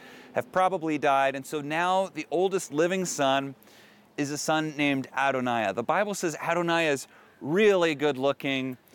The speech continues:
You get the sense that he might be pretty charismatic. I heard one guy say, "But he also might have been a little bit dumb." We don't really know. But he was, like, a, the popular guy, and he's the oldest.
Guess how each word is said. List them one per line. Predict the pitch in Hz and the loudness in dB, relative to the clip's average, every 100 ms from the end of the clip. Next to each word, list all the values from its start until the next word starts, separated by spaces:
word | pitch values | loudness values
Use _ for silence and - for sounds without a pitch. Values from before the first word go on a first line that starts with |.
| - _ | -20 _
You | 165 | -6
get | 170 190 | -2 -2
the | 185 | -2
sense | 170 175 170 - | 0 0 0 0
that | 170 151 | 0 0
he | 160 | 0
might | 160 165 | -2 -2
be | 160 151 | -2 -6
pretty | - - 175 | -2 -2 -2
charismatic. | - 175 160 147 147 147 151 151 - - - - | 0 0 2 0 0 0 0 -4 -8 -20 -20 -6
I | 160 | 0
heard | 196 190 160 | 2 2 0
one | 151 170 | -2 0
guy | 175 165 151 | 2 2 2
say, | 147 165 | 2 0
"But | 151 151 | 2 -2
he | 160 | 0
also | 175 - 165 | 0 0 -2
might | 160 | 0
have | 151 | 0
been | 147 | 0
a | 131 | 0
little | 156 | 0
bit | 147 139 117 | 2 -2 0
dumb." | 147 147 143 143 - - - | 2 2 -2 -10 -20 -16 0
We | 180 | 2
don't | 175 | 4
really | 160 131 | 2 2
know. | 110 90 _ - - - | -2 -6 _ -20 -20 -4
But | - 170 - | 0 0 0
he | 208 | 0
was, | 247 214 | 2 4
like, | 262 | 2
a, | 247 233 | 4 2
the | 226 | 0
popular | 233 - 247 - 214 185 | -2 0 -2 0 2 2
guy, | 160 139 107 | 2 2 0
and | 202 | -2
he's | 254 269 | -2 -2
the | 269 | 0
oldest. | 285 320 233 113 - - | 2 2 0 -2 -4 -16